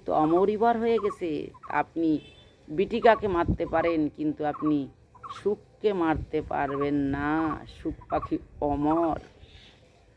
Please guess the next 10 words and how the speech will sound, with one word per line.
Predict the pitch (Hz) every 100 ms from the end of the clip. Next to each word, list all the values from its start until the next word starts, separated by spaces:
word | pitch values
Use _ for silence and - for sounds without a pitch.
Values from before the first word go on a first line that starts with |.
| - - - - - - - - - - - - - - _ -
এ | 190
কথা | 220 226 233
যেই | 226 214
শুনেছেন, | - 175 170 196 226 247 180 143 - - - - - _ _ _ _ -
তখন | 143 175
শিব | 175 165 -
ঠাকুর | 170 160 202 -
ত্রিশূল | 147 - 160
নিয়ে | 156 165 208
আবার | 170 135 151 196